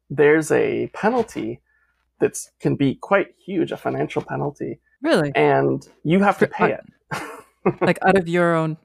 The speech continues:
Speaker 2: pocket, your own salary? How,
Speaker 1: Out of
Speaker 2: what?
Speaker 1: your own pocket. The foundation can't
Speaker 2: What?
Speaker 1: pay it for you. You have to pay it out of your own pocket. So that's why
Speaker 2: But it's your
Speaker 1: every
Speaker 2: own, like, portfolio. Like, the foundation has a, has a budget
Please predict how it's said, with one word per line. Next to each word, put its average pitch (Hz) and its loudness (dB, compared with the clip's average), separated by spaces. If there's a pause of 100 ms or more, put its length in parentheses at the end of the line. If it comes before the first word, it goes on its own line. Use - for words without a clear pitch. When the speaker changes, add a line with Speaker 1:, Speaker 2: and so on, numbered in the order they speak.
Speaker 2:
pocket, 415 0
your 226 2
own 196 4
salary? 254 0
How, 214 -4
Speaker 1:
Out 175 6
of 185 4
Speaker 2:
what? 160 -6
Speaker 1:
your 160 0
own 170 4
pocket. - -4
The 147 2
foundation 151 2
can't - -2
Speaker 2:
What? 370 -6
Speaker 1:
pay - 4
it - -2
for 160 0
you. 117 -6
You 165 0
have 143 -4
to - -6
pay 143 -2
it 127 -2
out 117 -2
of 117 -6
your 110 -10
own 127 -12
pocket. - -10
So 147 4
that's 151 2
why 151 2 (500)
Speaker 2:
But 214 6
it's 214 6
your 240 10
Speaker 1:
every 220 10
Speaker 2:
own, 190 6
like, 170 -2
portfolio. 165 2
Like, 160 -4
the 160 -2
foundation 175 0
has 156 -4
a, 151 -4
has 160 -4
a 156 -4
budget 151 -2